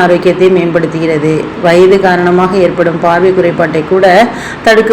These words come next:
உதவுகிறது. அடுத்து பார்த்தீங்கன்னா, நோய் எதிர்ப்பு சக்தி மற்றும் செல் பாதுகாப்பை இதுக்கு வந்து பயன்படுது.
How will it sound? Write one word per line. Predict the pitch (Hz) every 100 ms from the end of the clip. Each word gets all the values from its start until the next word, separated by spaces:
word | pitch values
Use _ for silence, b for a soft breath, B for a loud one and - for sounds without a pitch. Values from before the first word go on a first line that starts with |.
| 190
உதவுகிறது. | 170 165 160 156 151 156 151 - - - - 196
அடுத்து | 208 214 233
பார்த்தீங்கன்னா, | 214 156 175 175 214 233
நோய் | 196 202
எதிர்ப்பு | 208 196 190 -
சக்தி | 185 190 196
மற்றும் | 185 - 247 -
செல் | 226 226 214
பாதுகாப்பை | 180 165 160 160 - 202 254 - 185
இதுக்கு | 170 165 170
வந்து | 180 180
பயன்படுது. | 160 156 151 143